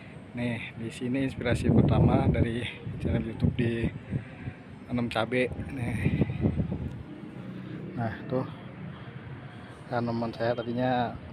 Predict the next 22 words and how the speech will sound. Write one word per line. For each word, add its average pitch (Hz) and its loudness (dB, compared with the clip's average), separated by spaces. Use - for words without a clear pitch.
ada 110 -6
pot-pot 113 -2
di 117 -2
video 110 -2
saya 107 -2
pertama, 120 0
tapi 113 -6
udah 110 2
hancur, 120 2
sekarang 117 0
nggak - -2
terbengkalai, 110 4
nggak 107 4
diurus, 110 4
akhirnya 107 -2
diberesin. 107 2
Nah, 101 -6
lumayan 127 2
di 120 4
atas 113 0
atap 117 0
nih, 120 0